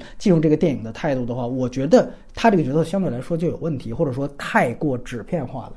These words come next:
这个跟雷普利刚才说的是一样的，就是艾米汉默这个角色，他的心路变化在很多地方其实都是空缺的。你比如说，他第一次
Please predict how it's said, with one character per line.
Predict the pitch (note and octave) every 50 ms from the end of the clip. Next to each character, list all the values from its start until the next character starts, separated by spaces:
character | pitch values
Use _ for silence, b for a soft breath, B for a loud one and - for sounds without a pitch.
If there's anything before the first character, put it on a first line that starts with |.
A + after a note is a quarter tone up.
| - -
这 | - F3+
个 | C#3
跟 | B2 D3 C#3+ C#3
雷 | C#3 C3+
普 | - -
利 | C#3 B2+
刚 | B2+ C3
才 | C3 B2
说 | - C3+
的 | C3 B2+
是 | A2+
一 | A2 A#2+
样 | F3 G3+ D#3
的， | C3+ B2+
就 | - A3+
是 | A#3+
艾 | C#4 C4
米 | A3 F3+ E3+
汉 | D#3+ - C4 A#3
默 | B3+ C#4+ G#3+ F3
这 | E3+
个 | D3+ C3
角 | - C3 C3
色， | - - B2 A2+ B B B B B B -
他 | - - C#4+
的 | - G3+
心 | D#3+ - - - D4+ E4
路 | D#4+ C#4+ F3+ D3+
变 | E3 A3 F#3+ -
化 | - - G3+ - B B B B B B
在 | - B3+ G#3
很 | - - B2 A2
多 | C#3+ E3+ A3
地 | A#3 F#3+
方 | D3+ F#2+
其 | - - - F3+
实 | F#3
都 | G#3 G#3
是 | G#3 G3
空 | - - - D3+ C3
缺 | - - A3 A#3 A#3
的。 | - - - - - - - - - - - - -
你 | E3 G3+ C#4+ D4+
比 | - F#3
如 | D3+ D#3+ G3
说， | G3 G#3+ G#3+ G#3 G3+ B B B B
他 | - - B3 B3+ C4
第 | C4 - - B3+ G3 F#3 G3+
一 | A#3+ B3+
次 | B3+ - - G3+ D#3 A#2+ B